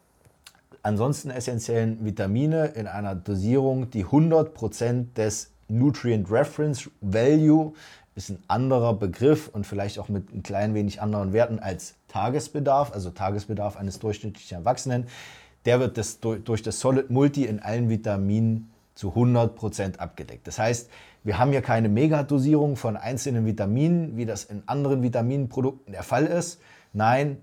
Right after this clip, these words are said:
wir haben eine Versicherung, die besagt, wenn wir das nehmen, dann sind wir eigentlich abgesichert und vor einem Mangel weitestgehend geschützt. Ne? Also ich wollte hier keinen, keinen Schindluder und Scharlatan betreiben,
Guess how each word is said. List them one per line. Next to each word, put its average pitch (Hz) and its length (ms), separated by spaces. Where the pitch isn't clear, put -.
wir 107 260
haben 110 180
eine 104 280
Versicherung, 165 960
die 101 180
besagt, 113 640
wenn 104 160
wir 98 80
das 101 240
nehmen, 123 360
dann 98 180
sind 107 220
wir 110 140
eigentlich 95 380
abgesichert 107 720
und 98 180
vor 101 200
einem 95 240
Mangel 107 480
weitestgehend 104 580
geschützt. - 460
Ne? 131 260
Also 110 220
ich 104 160
wollte 123 220
hier 120 140
keinen, 120 360
keinen 113 300
Schindluder 143 720
und 113 140
Scharlatan 135 680
betreiben, 127 580